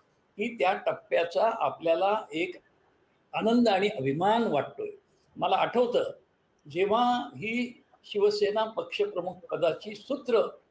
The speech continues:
अ, माननीय उद्धवजींकडे, अ, सोपवण्यात आली, त्या शिवसेना भवनच्या कार्यक्रमाच्या वेळेला उद्धवजी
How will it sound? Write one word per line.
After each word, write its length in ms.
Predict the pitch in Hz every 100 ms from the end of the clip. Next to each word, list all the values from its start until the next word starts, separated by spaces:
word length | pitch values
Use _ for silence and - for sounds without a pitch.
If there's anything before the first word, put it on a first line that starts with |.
| _ _ _ _ _ _ -
अ, 80 | - - - -
माननीय 360 | 185 208 214
उद्धवजींकडे, 960 | 196 156 190 190 185 175 175 175 165 - 160
अ, 440 | 151 147 147 143 143 _ _
सोपवण्यात 460 | - 156 175 175 175 -
आली, 380 | 123 143 170 - _ _ _ _ -
त्या 120 | 208
शिवसेना 560 | 214 175 180 202 214 226
भवनच्या 520 | 175 165 190 190 202
कार्यक्रमाच्या 760 | 202 151 165 165 170 170 170 160
वेळेला 480 | 156 156 160 190 170
उद्धवजी 720 | 139 135 165 185 180 139